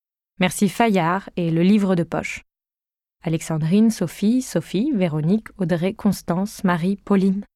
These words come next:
Carole, Ariane, Agathe, Sylvie, David et les autres que j'ai hâte de rencontrer. De votre confiance, de votre énergie et de votre excitation. Merci aux représentants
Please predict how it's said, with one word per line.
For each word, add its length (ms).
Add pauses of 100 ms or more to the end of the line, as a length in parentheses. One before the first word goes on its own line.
(100)
Carole, 440 (180)
Ariane, 520 (180)
Agathe, 500
Sylvie, 540 (320)
David 440
et 60
les 220
autres 260
que 100
j'ai 200
hâte 160
de 80
rencontrer. 540 (840)
De 60
votre 260
confiance, 640 (320)
de 80
votre 280
énergie 600
et 60
de 100
votre 240
excitation. 560 (1600)
Merci 560
aux 100
représentants 760